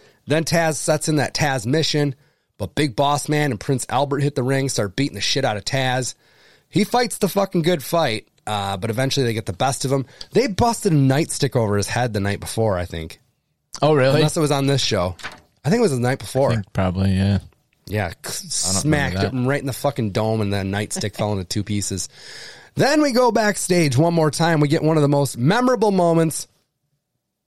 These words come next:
Speaker 1: in Raw history. This was way worse than I even remembered it. Mae Young is, uh, about to give birth. <laughs> You got something else? Did I miss
Speaker 2: No.
Speaker 1: something?
Speaker 2: No.
Speaker 1: Uh, <laughs> Mae Young's about to give birth,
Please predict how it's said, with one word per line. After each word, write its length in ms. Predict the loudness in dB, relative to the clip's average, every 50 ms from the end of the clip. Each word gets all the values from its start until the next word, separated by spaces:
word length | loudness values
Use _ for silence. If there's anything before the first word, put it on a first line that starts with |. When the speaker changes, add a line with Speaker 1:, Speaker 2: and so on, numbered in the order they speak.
| _ _ _ -8
Speaker 1:
in 160 | -4 -2 0
Raw 240 | 2 2 2 2 2
history. 580 | 2 0 0 -2 -2 0 0 2 2 0 -2 -6 _ _ _ _ _ _ _ _ _ _ _ _
This 140 | -10 -4 -2
was 280 | -2 -2 -2 -4 -6 -10 -12 _ _ -16
way 300 | -6 -2 0 0 2 2
worse 280 | 2 2 0 0 0
than 120 | -2 -2 0
I 140 | 0 0 0
even 160 | 0 0 0
remembered 380 | 0 0 -2 -2 -4 -4 -6
it. 120 | -6 -8 -8 _ -20 _ _ _ _ _ _ _ _ _ _ _ _ _ _ _ _ -16 -16 _ _
Mae 280 | -4 -2 0 0 0 0
Young 440 | 0 0 0 -2 -2 -2 -4 -6 -10 _ _ _ _ _ _ _ _ _ _ _ _ _ _ _ _ _ _ _ _ _ _ _ _ -6
is, 300 | -4 -4 -4 -4 -4 -4
uh, 380 | -4 -2 -2 -2 -4 -4 -6 -8 -8
about 280 | -6 -4 -4 -4 -4
to 60 | -4
give 240 | -4 -4 -4 -4 -4 -4
birth. 420 | -2 -2 -2 -4 -6 -10 -16 -20 -20 -20
<laughs> 340 | -20 -20 -20 -18 -18 -18 -18 -18 -20 _ -20 -20 _ _ _ _ _ _ _ _ _ -2
You 60 | 0
got 160 | 0 0 0
something 220 | -2 -2 -2 0 0
else? 240 | -2 -2 -2 -4 -2
Did 80 | 0
I 60 | 2
miss 140 | 2 4 2 2
Speaker 2:
No. 60 | 2
Speaker 1:
something? 280 | 0 -2 -4 -8 -12 -14 -4 0 0
Speaker 2:
No. 180 | 0 0 0 -4 -10 -16 -20 -20 _ -2
Speaker 1:
Uh, 400 | 0 0 2 2 0 0 0 0 -2 -2 -2
<laughs> 160 | -2 0 2
Mae 200 | 4 4 4 4
Young's 240 | 4 4 2 2 2
about 180 | 2 2 0 0
to 80 | 0
give 180 | 0 -2 0 0
birth, 600 | 0 2 2 2 0 -2 -6 -12 -16 -16 -16 -12